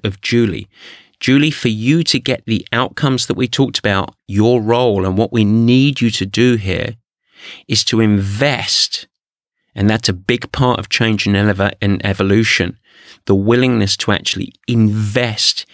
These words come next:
in something to create the change. And what that meant is behavior change in key areas that are challenging. So for Julie, to be effective, you need to do X, Y,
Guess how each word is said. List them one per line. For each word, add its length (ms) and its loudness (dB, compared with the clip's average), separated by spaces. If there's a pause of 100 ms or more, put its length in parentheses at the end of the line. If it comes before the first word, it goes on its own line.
(140)
in 140 0
something 480 0
to 140 -8
create 480 -2
the 80 -6
change. 680 -6 (400)
And 160 2
what 160 2
that 220 -4
meant 400 0
is 140 -2
behavior 720 0
change 520 0
in 160 0
key 320 0
areas 400 0
that 140 -6
are 180 -6
challenging. 540 -4 (920)
So 260 0
for 180 -4
Julie, 460 0
to 160 0
be 280 0
effective, 800 -4
you 340 2
need 300 2
to 120 -2
do 420 0 (180)
X, 480 -4 (140)
Y, 480 0